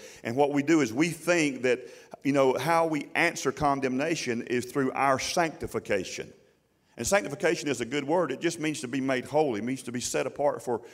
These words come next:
purpose intended. And so I used to think that we grew in holiness. And, you, you, I mean, you never get there. You can't grow in holiness.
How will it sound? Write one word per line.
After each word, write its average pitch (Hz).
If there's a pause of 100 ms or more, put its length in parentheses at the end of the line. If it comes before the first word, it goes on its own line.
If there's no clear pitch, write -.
(200)
purpose 143
intended. 120 (300)
And 120
so 139
I 143
used 180
to 127
think 147
that 127
we 139
grew 147
in 131
holiness. 110
And, 104
you, 87 (300)
you, - (140)
I -
mean, 151
you 160
never 160
get 180
there. - (1200)
You -
can't -
grow 92
in 90
holiness. 131